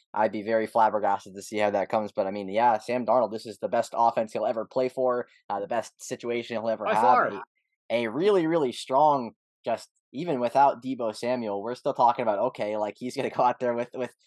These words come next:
Speaker 1: Christian McCaffrey, who just set a record for most games in a row with a, with a t-, rushing touch, or, uh, scrimmage touchdown, pardon.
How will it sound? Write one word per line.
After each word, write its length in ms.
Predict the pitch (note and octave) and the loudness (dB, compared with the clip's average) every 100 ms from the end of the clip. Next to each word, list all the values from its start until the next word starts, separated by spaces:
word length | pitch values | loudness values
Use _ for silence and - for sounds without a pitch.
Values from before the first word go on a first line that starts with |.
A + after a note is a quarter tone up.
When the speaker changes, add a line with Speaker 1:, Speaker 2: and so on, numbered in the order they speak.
| _ | _
Speaker 1:
Christian 240 | - D#3+ C3 | -4 -4 -2
McCaffrey, 380 | D3 C#3+ A#2+ | 2 2 0
who 140 | C#3 A#2+ | -6 -2
just 340 | D#3 - - | 0 -2 -4
set 180 | - D#3 | 2 4
a 80 | A#2+ | 4
record 460 | B2 D#3 D3 A#2+ - | 2 -2 -2 -8 -6
for 100 | C3 | -6
most 380 | A#2+ C#3 D3+ - | -2 -2 -2 -6
games 400 | C3 C3+ C3 - | -4 -4 -6 -6
in 80 | B2 | -6
a 80 | A2 | 0
row 220 | B2+ B2+ | 2 4
with 180 | B2 A#2 | 2 0
a, 160 | A2 | 0
with 140 | A#2 - | -2 -4
a 100 | G#2 _ _ _ | -6 _ _ _
t-, 80 | D#3 | -4
rushing 380 | B2+ C#3 D#3 C#3 | 0 0 0 -4
touch, 160 | C3+ - | -4 -2
or, 180 | A2+ A2 | -2 0
uh, 160 | G#2+ | -2
scrimmage 360 | G#2 - D3 C3 | -2 -6 -8 -4
touchdown, 400 | - - G#2 G2 | -2 -2 -6 -6
pardon. 300 | G#2+ G#2 G#2 | 0 0 0